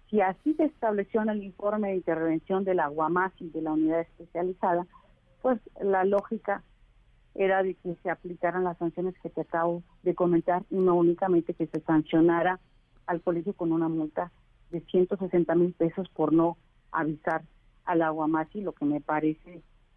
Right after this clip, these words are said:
pues, muy triste de parte de la Autoridad Educativa Federal, porque con eso demuestra que no le interesa la infancia de México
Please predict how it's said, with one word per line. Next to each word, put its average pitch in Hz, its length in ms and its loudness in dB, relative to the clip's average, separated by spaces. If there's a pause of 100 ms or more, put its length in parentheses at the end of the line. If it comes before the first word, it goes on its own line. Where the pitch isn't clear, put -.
(140)
pues, 190 180 0
muy 247 260 4
triste 208 420 -4
de 175 80 0
parte 170 340 -4
de 170 40 0
la 156 60 2
Autoridad 156 280 0
Educativa 156 480 -2
Federal, 156 360 0
porque 170 240 -10
con 160 220 4
eso 165 240 0
demuestra 165 560 2 (100)
que 190 60 -2
no 175 160 4
le 180 100 2
interesa 170 540 0 (880)
la 170 200 0
infancia 196 460 2
de 190 80 2
México 285 460 -2